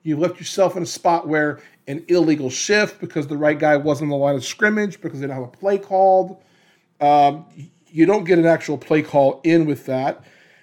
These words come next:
All these sort of things can happen. There's just too much to be left up to the chance to make that play call at that point. Um, any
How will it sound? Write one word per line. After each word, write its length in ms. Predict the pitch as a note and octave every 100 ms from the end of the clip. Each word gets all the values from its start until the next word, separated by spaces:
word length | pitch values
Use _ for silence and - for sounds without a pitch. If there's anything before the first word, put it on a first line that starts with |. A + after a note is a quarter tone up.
| _ _ _ -
All 240 | G3+ A#3
these 260 | A#3 G#3+ -
sort 180 | G#3 F3+
of 120 | B2+
things 360 | - E3+ D#3
can 160 | - C#3+
happen. 360 | B2+ B2 - A2+
There's 280 | G3 C#4+
just 380 | F#3+ C#4 A#3 -
too 300 | - - B3
much 360 | G#3+ G3+ F#3+ -
to 100 | F3
be 160 | E3+
left 400 | D3 D3 E3 - _ -
up 300 | D#3 - _
to 600 | - D#3+ D#3+ D3+ D3 C3+ _ _ _ _
the 80 | -
chance 760 | B2 - D#3 F3+ - - - _ _ _
to 160 | - D#3+
make 360 | D3+ D3+ B2+
that 280 | B2+ E3+ F3+
play 260 | - E3 D#3+
call 360 | - C#3+ C#3+ -
at 200 | B2 -
that 280 | C#3+ A#2 _
point. 300 | - B2+ - _ _ _ _ -
Um, 220 | C3+ - _ -
any 580 | A#3+ A3+ G3+ E3 D3+